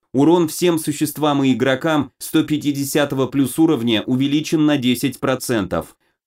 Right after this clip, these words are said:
Урон от всех существ и игроков выше вас по уровню снижен на десять процентов. Посмотреть список достижений можно в настройках персонажа.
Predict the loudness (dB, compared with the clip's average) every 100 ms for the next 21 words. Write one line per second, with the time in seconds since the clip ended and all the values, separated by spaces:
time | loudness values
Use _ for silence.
0 | 0 2 4 2 -2 0 0 0 -2 0
1 | 0 -2 -2 0 0 0 0 0 -2 -4
2 | -2 -2 0 -2 -2 -2 0 2 2 2
3 | 0 -2 -2 _ -12 -2 0 2 2 2
4 | 2 0 0 -4 -4 -4 -4 -2 -2 -2
5 | -6 -8 _ _ _ _ _ -4 0 0
6 | 2 4 4 0 -4 -2 -2 0 -4 -2
7 | 0 0 2 2 2 0 -2 -2 -2 -4
8 | -2 -2 -2 -4 -2 -4 -2 0 0 0
9 | -4 -10